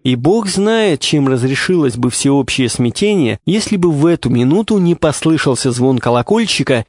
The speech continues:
и вслед за тем не подъехала к бунтующим телега, в которой сидел капитан-исправник, а с ним рядом исчезнувший градоначальник. На нем был надет лейб-компанский мундир,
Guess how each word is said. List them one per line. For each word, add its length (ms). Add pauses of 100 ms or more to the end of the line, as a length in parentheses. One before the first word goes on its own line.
и 60
вслед 320
за 180
тем 300
не 120
подъехала 720
к 80
бунтующим 680
телега, 580
в 60
которой 360
сидел 500
капитан-исправник, 1300 (180)
а 140
с 160
ним 240
рядом 520 (320)
исчезнувший 1200
градоначальник. 1120 (1400)
На 140
нем 260
был 160
надет 500
лейб-компанский 1160
мундир, 520